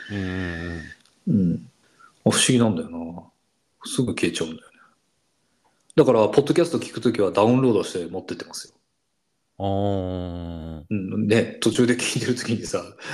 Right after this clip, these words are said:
Speaker 2: 電波がなくなって聞けなくなったりしたらすっごい残念だからさ。
Speaker 1: うん。そうね、ショックでかいね。
Speaker 2: ショックでかい。うん、だからダウンロードしてってますね。そんな感じですか？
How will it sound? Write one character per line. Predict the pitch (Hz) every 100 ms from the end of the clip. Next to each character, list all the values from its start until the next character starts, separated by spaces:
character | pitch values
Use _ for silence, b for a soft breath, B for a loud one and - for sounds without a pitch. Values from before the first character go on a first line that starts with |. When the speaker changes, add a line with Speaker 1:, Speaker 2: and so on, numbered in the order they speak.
| 147
Speaker 2:
電 | 123 107
波 | -
が | 95
な | 90 90
く |
な | 95
っ | 92
て |
聞 | 92 -
け |
な | 98
く | 92
な | 92
っ |
た | 90
り | 85
し |
た | -
ら |
す | - -
っ | _
ご | 98
い | 82 82 87 87 - _ _ _ -
残 | 87 87
念 | 85
だ | -
か | -
ら |
さ。 | - - - _
Speaker 1:
う |
ん。 | -
そ | - 104
う |
ね、 | 76
シ | 76 -
ョ | 104
ッ |
ク | 98
で | 90
か | 85
い | 71
ね。 | 71 76 _ -
Speaker 2:
シ | 107
ョ |
ッ |
ク | 95
で | 82
か | 82 80
い。 | 85 -
う |
ん、 | 87
だ | 85
か |
ら | 87
ダ | 90
ウ | 87
ン |
ロ | 85
ー |
ド | 82
し | -
て |
っ | -
て | -
ま | -
す | -
ね。 | _ _ _ _ _ _ _ _ _ _ _ _ _ _ _ _ -
そ | -
ん | 104
な |
感 | 123
じ | 160
で | 202
す |
か？ | - 107 165 -